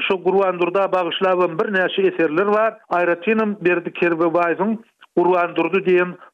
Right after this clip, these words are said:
powesti bar. Ýöne edebiýat nukdaý nazaryndan ol beýle bir möhüm däl. Ýöne şu döwürlerde dören eserlerden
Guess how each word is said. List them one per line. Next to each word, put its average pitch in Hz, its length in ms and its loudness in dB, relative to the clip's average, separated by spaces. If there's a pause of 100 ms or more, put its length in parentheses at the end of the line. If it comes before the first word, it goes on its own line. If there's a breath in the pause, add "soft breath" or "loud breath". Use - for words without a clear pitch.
(160)
powesti 175 520 2
bar. 120 280 0 (200)
Ýöne 220 400 2 (160)
edebiýat 214 680 2
nukdaý 202 440 0
nazaryndan 151 680 0 (120)
ol 226 160 2 (180)
beýle 202 480 2
bir 202 120 0 (220)
möhüm 175 440 0
däl. 190 240 2 (140)
Ýöne 190 340 2 (200)
şu - 240 -2
döwürlerde 208 640 2
dören 202 320 2
eserlerden 190 760 -2